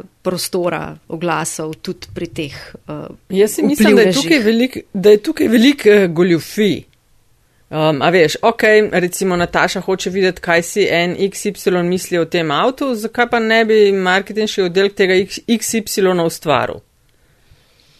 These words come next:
Speaker 2: A veš, da piše, ne vem, ta soba, ta hotel je bil pa noro lep.
Speaker 1: Ja, lahko tudi, ne. Sej, em, na tak način tudi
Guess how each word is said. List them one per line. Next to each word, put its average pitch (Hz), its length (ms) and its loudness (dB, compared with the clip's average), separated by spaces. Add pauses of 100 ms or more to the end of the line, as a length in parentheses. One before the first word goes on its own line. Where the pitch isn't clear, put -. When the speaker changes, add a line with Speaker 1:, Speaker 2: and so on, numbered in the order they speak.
(580)
Speaker 2:
A 156 100 -4
veš, 151 240 0
da - 120 -6
piše, 165 400 -2 (220)
ne 143 180 -8
vem, 131 220 -4
ta - 180 -12
soba, 147 420 -4 (240)
ta - 160 -4
hotel 160 340 -6
je 156 60 2
bil 156 140 -4
pa 151 140 -6
noro 139 320 -6
lep. 139 320 -8 (580)
Speaker 1:
Ja, 202 160 -2
lahko 196 340 -6
tudi, 330 280 -6
ne. 233 200 -6 (160)
Sej, 269 440 0
em, 208 580 -2 (440)
na 208 160 -4
tak 214 260 0
način 269 360 0
tudi 262 220 -8